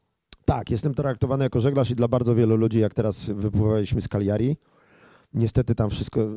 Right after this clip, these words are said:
wszystko się kończy jakimiś bardzo, y, y, długimi pożegnaniami, więc potem i tak muszę, e, chować się przez jedną dobę, żeby potem zm-,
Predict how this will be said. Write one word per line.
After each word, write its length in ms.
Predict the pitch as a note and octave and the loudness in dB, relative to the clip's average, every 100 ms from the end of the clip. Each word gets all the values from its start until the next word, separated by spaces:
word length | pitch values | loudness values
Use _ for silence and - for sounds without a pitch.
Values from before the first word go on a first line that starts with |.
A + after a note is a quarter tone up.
| A2+ | -10
wszystko 320 | - C3 A2 | -6 -2 0
się 80 | G#2+ | 0
kończy 300 | - G#2+ A2+ | 0 0 0
jakimiś 500 | G#2 F#2+ G#2 G#2 G2 - A2 G2+ | -2 -4 -2 -2 -2 -6 -8 -4
bardzo, 480 | A2+ G#2 G#2 G2+ - G2 G2+ G2+ G2 G2+ G2 F#2+ | -4 0 0 -2 -2 -4 -2 -2 -6 -6 -4 -2
y, 20 | G2+ | -2
y, 40 | |
długimi 360 | G#2 G#2 A#2 G#2+ | 0 0 0 2
pożegnaniami, 720 | G#2+ G#2+ G#2 G#2 G2 E2+ F#2 | 2 2 0 0 0 0 -2
więc 140 | F2 | -2
potem 220 | G2+ G#2+ | -2 -2
i 40 | G#2 | -2
tak 160 | A2+ | -2
muszę, 380 | G#2 G2+ G2 F#2 _ _ - - _ - | -2 -2 -2 -2 _ _ -20 -20 _ -16
e, 280 | - F#2+ F#2+ | -8 -4 -2
chować 320 | B2+ G#2+ G2+ | -2 -2 -2
się 120 | - | -4
przez 220 | - G2 F#2+ | -4 -2 -4
jedną 240 | F#2+ G2 | -2 -2
dobę, 220 | G2+ F#2+ | 0 -2
żeby 360 | F#2 F#2 F#2 F#2 | 0 0 0 -2
potem 260 | - F#2+ F#2 | -4 -4 -4
zm-, 180 | G#2 | -4